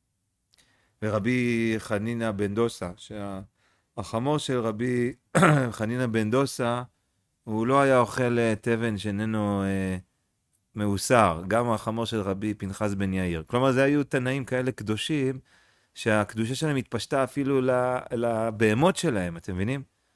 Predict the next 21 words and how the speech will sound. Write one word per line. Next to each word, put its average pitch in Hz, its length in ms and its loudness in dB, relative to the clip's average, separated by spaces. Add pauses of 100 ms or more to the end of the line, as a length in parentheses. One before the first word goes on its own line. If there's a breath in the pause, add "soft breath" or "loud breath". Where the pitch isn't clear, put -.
(140)
שהם 110 200 -6
היו 147 140 0
מחמירים 131 500 0
גדולים, 120 420 2
ולא, 113 320 0 (200)
<laughs> 185 260 -6
כי - 120 -6
תבן 147 440 0
הוא 131 80 -2
לא 147 80 0
צריך 147 240 -6
לאסר 101 360 0
אותו, 92 300 -4
כן? 110 180 -4 (720 loud breath)
אבל, 98 320 -2
אה, 104 140 0
היו 156 220 -4
מחמירים 135 640 -2
החמורים 101 540 -4
האלה 87 360 -4
וכולי. 87 280 -10